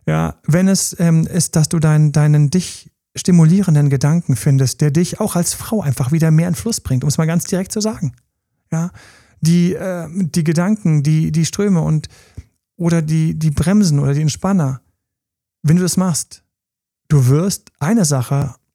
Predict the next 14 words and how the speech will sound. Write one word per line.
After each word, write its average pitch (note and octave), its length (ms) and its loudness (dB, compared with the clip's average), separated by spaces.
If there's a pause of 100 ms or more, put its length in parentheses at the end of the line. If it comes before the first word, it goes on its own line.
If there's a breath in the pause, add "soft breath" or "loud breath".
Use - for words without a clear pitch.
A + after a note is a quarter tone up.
aufbauen, C3+ 580 -2
die D#3 300 -6
habe D#3 200 -4
ich C#3+ 100 -6
als C#3+ 140 -4
Begriff F3 440 -4
noch C3+ 180 -2
überhaupt D3 500 -4
nicht - 220 -2
verwendet. D3 580 -2 (1120)
Du C#3+ 160 0
wirst D3+ 200 2
ein C#3+ 140 0
stärkeres D#3+ 800 -4